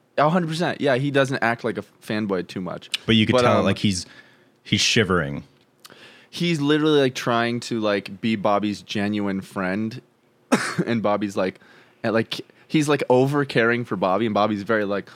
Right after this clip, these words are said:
Speaker 1: "What the fuck, man?" But, um, it's a really good watch. You should go watch it because they've been on each other's podcast a couple times. But there was this whole event where Bobby had this disgusting, <laughs> this terrible, disgusting, um,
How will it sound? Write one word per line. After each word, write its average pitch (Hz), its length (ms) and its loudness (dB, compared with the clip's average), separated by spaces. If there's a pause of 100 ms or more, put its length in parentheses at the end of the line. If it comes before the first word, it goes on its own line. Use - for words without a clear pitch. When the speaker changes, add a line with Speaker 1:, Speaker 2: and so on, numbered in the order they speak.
(120)
Speaker 1:
"What 117 180 -6
the 110 80 -8
fuck, - 300 -6
man?" 139 260 -8 (840)
But, 110 220 0
um, 104 220 0
it's 139 160 0
a 160 40 4
really 170 220 4
good 160 140 0
watch. 135 240 2
You 123 60 -6
should 131 80 -10
go 127 80 0
watch 120 180 2
it 120 40 -6
because 107 300 -4
they've 120 160 -2
been 123 120 -4
on 123 200 -2 (220)
each 120 140 -8
other's 120 140 0
podcast 117 400 -2
a 107 60 -8
couple - 300 -6
times. 113 460 -2 (260)
But 113 140 -2
there 117 100 2
was 110 180 -2
this 110 180 -4
whole 110 360 0
event 104 360 -2
where 104 140 -2
Bobby 104 280 0
had 113 160 -2
this 107 120 -8
disgusting, 101 880 -4 (760)
<laughs> - 100 -10 (600)
this - 240 -6
terrible, 143 540 0
disgusting, 110 920 -4
um, 90 400 -4